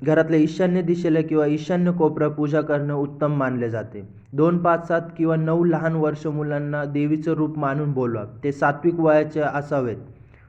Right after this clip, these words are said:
मुलींना स्वच्छ आसनावर पूर्व दिशेकडे तोंड करून बसावे, त्यांचे पाय धुवावे, अक्षदा, कुंकू, हळद लावावे,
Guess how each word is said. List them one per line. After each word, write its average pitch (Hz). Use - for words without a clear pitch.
मुलींना 165
स्वच्छ 170
आसनावर 160
पूर्व 160
दिशेकडे 151
तोंड 156
करून 147
बसावे, 131
त्यांचे 143
पाय 156
धुवावे, 147
अक्षदा, 143
कुंकू, 151
हळद 143
लावावे, 113